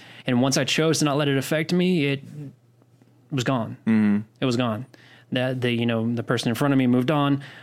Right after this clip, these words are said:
Speaker 1: I cared about my way. I got to work. It, it was just, it was gone. There was no void that needed to be filled. There was no black hole where,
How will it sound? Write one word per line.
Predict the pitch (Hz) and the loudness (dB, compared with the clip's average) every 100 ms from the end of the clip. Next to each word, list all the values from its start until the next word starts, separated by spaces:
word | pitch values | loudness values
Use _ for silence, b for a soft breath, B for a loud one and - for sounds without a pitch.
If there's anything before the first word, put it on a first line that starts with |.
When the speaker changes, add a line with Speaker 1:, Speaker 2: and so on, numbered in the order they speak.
| B | B
Speaker 1:
I | 120 120 113 | -4 -2 -4
cared | - 127 | -2 0
about | 120 123 | 0 0
my | 120 | 0
way. | 120 113 | 0 0
I | 113 | -2
got | 110 | -4
to | 120 | -2
work. | 113 107 123 | -4 -4 -4
It, | 117 117 | -4 -2
it | 120 | -2
was | 113 | 0
just, | 110 - | -2 -2
it | 139 | -2
was | 120 117 | -2 0
gone. | 123 113 110 | 0 0 0
There | 113 | -2
was | 113 | 0
no | 127 123 | 0 0
void | 120 131 131 123 | 0 2 2 0
that | 123 | 0
needed | 123 120 | 0 0
to | 123 | 0
be | |
filled. | 120 - 123 120 | 0 0 0 0
There | 120 | 0
was | 120 113 | 0 0
no | 123 120 113 B B B | 0 0 -2 B B B
black | - 131 123 - | -2 0 0 -2
hole | 139 127 127 123 | 0 2 2 2
where, | 117 113 | 2 0